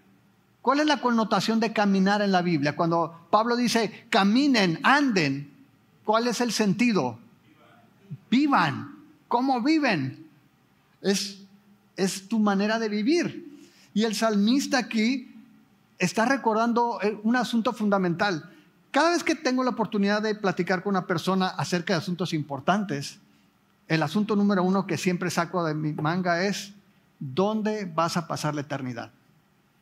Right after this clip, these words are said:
¿Por qué? Porque no hay un asunto más importante que ese.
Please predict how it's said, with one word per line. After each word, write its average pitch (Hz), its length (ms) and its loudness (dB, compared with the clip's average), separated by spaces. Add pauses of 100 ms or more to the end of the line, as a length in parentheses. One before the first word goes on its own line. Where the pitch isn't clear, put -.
(560)
¿Por 165 220 -2
qué? 180 480 -4 (120)
Porque 143 260 -2
no 143 80 2
hay 165 80 2
un 165 100 0
asunto 160 320 -2
más 139 180 -2
importante 131 480 -6
que 113 180 -10
ese. 110 220 -14